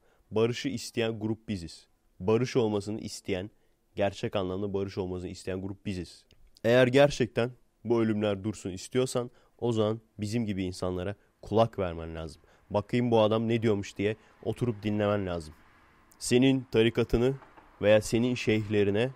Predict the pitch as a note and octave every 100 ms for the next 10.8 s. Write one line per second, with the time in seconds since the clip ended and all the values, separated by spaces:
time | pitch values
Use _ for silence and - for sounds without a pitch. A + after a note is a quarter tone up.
0 | - _ _ _ - A#2+ B2+ - A2+ G#2+
1 | G2+ F#2 F2+ G2 B2+ - A2 G#2+ A2+ A#2+
2 | A2+ A2 G2 G2 F#2 A2 - G#2+ A2 -
3 | _ - A2 A2 A#2 G#2+ G#2 G#2+ G#2+ -
4 | G2+ F#2+ G2 F#2+ A2+ - _ _ F#2+ A2+
5 | A#2 - A#2 G#2+ G2 F#2 G#2 A2+ - _
6 | A2+ A2+ A#2 - A2 A#2 B2 - G#2 -
7 | A#2 - E3+ - G#3 G#3+ G3 F3 - -
8 | - - - _ _ _ - B2 A#2+ B2
9 | A#2+ B2 - B2 B2 - D#3+ - G#3 G#3
10 | F#3+ F3 D3 A#2+ D3+ D#3+ G#2+ F#2